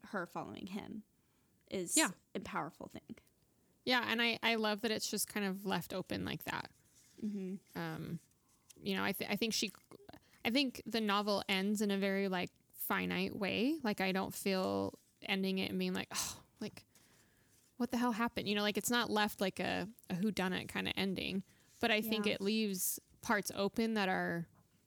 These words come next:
Speaker 2: good to have open. Because I think the whole idea, you know, I mean, the novel's about freedom and, and liberty. That's something that she's just always thinking about and asking about is, what is freedom and what is her freedom? And I think she's trying to gain freedom from her mother, freedom,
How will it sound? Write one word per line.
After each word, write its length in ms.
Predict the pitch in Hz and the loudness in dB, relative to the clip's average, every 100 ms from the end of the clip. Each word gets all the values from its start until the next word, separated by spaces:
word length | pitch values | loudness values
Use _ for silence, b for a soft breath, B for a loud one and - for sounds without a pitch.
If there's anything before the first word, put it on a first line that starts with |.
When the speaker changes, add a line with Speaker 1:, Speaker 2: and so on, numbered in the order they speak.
| _ _ _ - | _ _ _ 0
Speaker 2:
good 200 | 196 180 | 0 2
to 80 | 180 | -2
have 220 | 180 175 - | -2 -2 -2
open. 500 | 170 - 180 127 185 _ - | -4 -2 -6 -4 -8 _ -2
Because 280 | 220 220 202 | 2 4 2
I 60 | 202 | 2
think 200 | 220 208 | 0 0
the 80 | |
whole 160 | 202 214 | 0 2
idea, 640 | 196 190 208 220 190 190 | 2 0 2 4 4 0
you 100 | - | 0
know, 140 | 185 190 | -2 0
I 180 | - - | 0 0
mean, 140 | 196 | 0
the 80 | 185 | 0
novel's 340 | 190 196 202 | 2 2 0
about 260 | 196 190 - | 2 0 0
freedom 480 | - 247 - - - | 0 2 2 -2 -6
and, 160 | 196 - B B B - | -6 -8 B B B -2
and 280 | 202 190 | 0 2
liberty. 560 | 196 214 214 196 185 - | 2 4 2 2 0 0
That's 240 | - 190 - - | -2 -4 -6 -4
something 280 | 226 214 202 | 0 2 2
that 100 | 190 | -2
she's 160 | 196 | -2
just 160 | 196 185 | -2 0
always 240 | 190 185 | 0 0
thinking 280 | 190 196 254 | -2 -2 -2
about 280 | 196 - 143 | 0 0 0
and 80 | 165 | 0
asking 320 | 196 - - | 0 -2 -4
about 260 | 170 - | -2 -2
is, 100 | - | -2
what 160 | - 202 | -2 0
is 120 | 190 | 0
freedom 420 | - 202 185 - | 0 0 0 -2
and 140 | - 165 | -2 0
what 120 | 180 | 0
is 100 | 185 | 0
her 120 | - | 0
freedom? 400 | 185 190 185 170 | -2 -2 -2 0
And 80 | 175 | 0
I 40 | 180 | 0
think 160 | 185 | 0
she's 200 | - 190 | 0 0
trying 280 | - 190 180 | 2 2 2
to 60 | 180 | 0
gain 240 | 185 185 | 0 -2
freedom 300 | - 190 185 | 0 0 0
from 200 | 202 196 | 0 2
her 100 | 208 | 2
mother, 480 | 208 202 - 170 - | 2 2 0 -2 -2
freedom, 680 | - 185 185 - 196 190 | -2 0 0 2 2 2